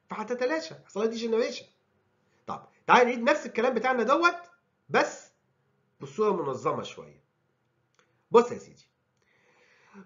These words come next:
جزء الكوريونيك فيلاي اللي هو عند السطح اللي هو ده انغرست بيه البلاستوسيست، السطح اللي انغرس بيه البلاستوسيست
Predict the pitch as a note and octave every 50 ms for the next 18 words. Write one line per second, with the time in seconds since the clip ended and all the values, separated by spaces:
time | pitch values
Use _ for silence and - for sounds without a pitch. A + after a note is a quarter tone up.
0 | _ - D#3 F3+ D#4+ F#4+ F#4 B3 G3 - - - F#3 F#3 - - - G3+ F#3 F#3
1 | F#3+ A3+ C4+ C#4+ A#3+ G3 - A#2+ B2 B2 D#3+ D#3 D3 C#3+ C#3+ C#3+ C3 A#2 G#2 F#2+
2 | F2+ E2+ - - _ _ _ _ _ _ _ _ _ _ _ _ _ _ _ _
3 | - D3 D3 D3 E3+ G#3 B3 B3 G#3 F3+ E3 E3 D#3 D3+ F3 F3+ F3+ - - -
4 | B3+ A#3 G3+ - - - - - - - - _ _ _ _ _ _ _ _ _
5 | _ _ _ _ A#2 A2 A2+ D3 F3+ F3+ D#3+ C3+ - - - A#2+ A2+ A2+ B2 A#3+
6 | B3+ B3 - D3+ D3 C#3+ A#2 - G#3+ C#4 D4+ C#4 A3+ - - G#3+ F#3 D3+ D3 D3
7 | E3+ A#3+ C#4 C#4 C#4+ C#4 C4 - _ _ _ _ _ _ _ _ _ _ _ _
8 | _ - E3 D#3+ C#3+ C#3 F3+ F#3 F3+ - F#3 - F#3 C#3 - - - - _ _
9 | _ _ _ _ _ _ _ _ _ _ - _ - G3 F#3+ - E3+ D#3 D#3+ D#3
10 | D3 D3 G#3+ B3 A#3+ A3+ G3+ F3+ D#3 G#3+ A3 E3+ F#3+ F#3+ F#3+ - D3+ - C3 -
11 | - -